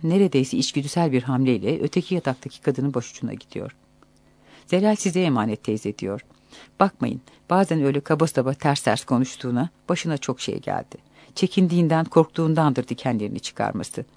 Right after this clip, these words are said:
Buralarda kendini yabancı hissediyor. Hele de ben gidince büsbütün yalnız kalıyor. Göz kulak olun ona. Küçücük bir kız o. Buraları bilmez, şehri bilmez. Yardımcı olun. Sizin de çocuklarınız var. Yüreğinizde sevgi vardır.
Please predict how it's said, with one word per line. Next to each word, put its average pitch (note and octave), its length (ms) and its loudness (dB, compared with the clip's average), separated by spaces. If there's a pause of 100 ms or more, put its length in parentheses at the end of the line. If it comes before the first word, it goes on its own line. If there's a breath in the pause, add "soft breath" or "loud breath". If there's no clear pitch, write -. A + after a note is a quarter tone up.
(520 soft breath)
Buralarda F#3+ 380 2
kendini D3+ 360 0
yabancı C3+ 400 2
hissediyor. B2 680 -4 (300 loud breath)
Hele F#3+ 220 0
de D3 120 2
ben C#3 200 2
gidince C#3 460 0
büsbütün - 380 -4
yalnız A#2 360 -2
kalıyor. G#2 420 -8 (460 loud breath)
Göz F#3 200 -2
kulak F#3 320 -4
olun A#2+ 200 -2
ona. A#2 280 -4 (280)
Küçücük G#3 460 -2
bir C#3+ 100 0
kız - 280 -8
o. G#2 160 -4 (420 soft breath)
Buraları F3 360 2
bilmez, C3+ 440 -4 (120)
şehri D3+ 420 -4
bilmez. B2 500 -2
Yardımcı D#3+ 520 2
olun. A#2+ 260 -4 (460 soft breath)
Sizin F#3 300 6
de D3+ 80 4
çocuklarınız B2+ 680 0
var. B2+ 240 -2 (140)
Yüreğinizde D#3+ 520 0
sevgi C#3 420 -2
vardır. A2+ 360 -8